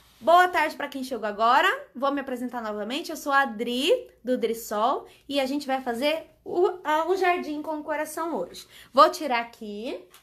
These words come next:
tá bom? Ó, vou tirar aqui pra gente começar a nossa aula. Já expliquei tudo aqui, os, os óleos que a gente usou. Na nossa aula, que eu vou ensinar pra vocês, qual que vai ser? Vou mostrar aqui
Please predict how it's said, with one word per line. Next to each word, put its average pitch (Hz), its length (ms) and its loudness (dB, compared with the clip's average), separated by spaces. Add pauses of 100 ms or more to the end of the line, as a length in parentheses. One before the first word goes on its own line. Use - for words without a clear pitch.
(380)
tá 208 60 -16
bom? 226 300 -2 (720)
Ó, 196 180 0
vou 202 160 -8
tirar 220 300 -6
aqui 208 240 -10
pra 262 160 -2
gente 262 220 -6
começar 262 340 -2
a 254 40 2
nossa 262 280 2
aula. - 380 2 (680)
Já 262 200 -2
expliquei 262 440 -10
tudo 370 280 0
aqui, 359 180 -4
os, 269 160 -6
os 247 260 -4
óleos 233 300 4
que 233 80 -6
a 220 40 -6
gente 220 260 -10
usou. 196 600 -2 (340)
Na 294 140 2
nossa 381 300 4
aula, 285 400 4
que 285 100 -6
eu 294 60 -2
vou 311 160 -4
ensinar 285 360 -8
pra 226 140 -10
vocês, 269 480 -2
qual 311 180 2
que 320 120 -8
vai 302 160 -4
ser? 226 300 -6
Vou 208 120 -6
mostrar 262 380 -2
aqui 196 340 -8